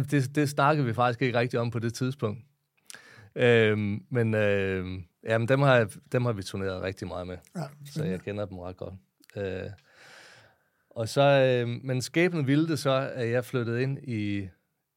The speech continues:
Speaker 1: en ejendom i, i Ladbroke Grove, øh, Notting Hill, hvor en kok, der hedder Alistair Little, lavede resta-, vi flyttede nærmest ind på samme dag.
Speaker 2: Ja, det siger
Speaker 1: Øh,
Speaker 2: mig et eller andet.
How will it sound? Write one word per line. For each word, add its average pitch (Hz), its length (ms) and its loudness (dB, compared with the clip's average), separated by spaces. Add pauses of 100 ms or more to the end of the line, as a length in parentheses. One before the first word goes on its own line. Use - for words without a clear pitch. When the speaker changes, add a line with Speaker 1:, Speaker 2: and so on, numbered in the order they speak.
(340)
Speaker 1:
en 110 120 -6
ejendom 104 500 -4 (220)
i, 101 440 -8 (720)
i 113 100 -4
Ladbroke 113 360 0
Grove, 139 280 4 (1120)
øh, 104 360 0
Notting 104 380 -2
Hill, 127 200 0 (680)
hvor 101 560 0 (240)
en 110 140 -4
kok, 120 260 -2
der 123 60 -2
hedder 107 140 0
Alistair 107 400 -2
Little, 151 240 0 (840)
lavede 107 320 0
resta-, 101 320 -6
vi 117 140 -2
flyttede 113 280 -2
nærmest 113 340 -2
ind 117 220 -2 (760)
på 113 120 -4
samme 113 320 0
dag. - 300 -6 (640)
Speaker 2:
Ja, 180 180 -2 (280)
det 107 160 2
siger 104 140 2
Speaker 1:
Øh, 104 40 4
Speaker 2:
mig 190 80 2
et - 20 0
eller 185 140 -4
andet. 185 160 -8